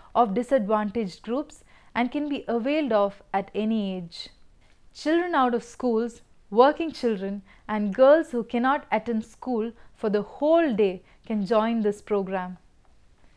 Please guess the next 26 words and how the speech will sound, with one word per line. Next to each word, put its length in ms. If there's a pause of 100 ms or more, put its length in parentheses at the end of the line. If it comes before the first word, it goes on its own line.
(440)
Characteristics 880
of 200
non-formal 640
education. 720 (580)
Non-formal 640
education 800
is 160
not 300
only 240
for 160
children, 520 (300)
but 220
for 180
adult 400
men 280
and 160
women. 380 (460)
It 160
is 200
for 160
rich 400 (120)
as 220
well 160
as 220
for 120
poor, 380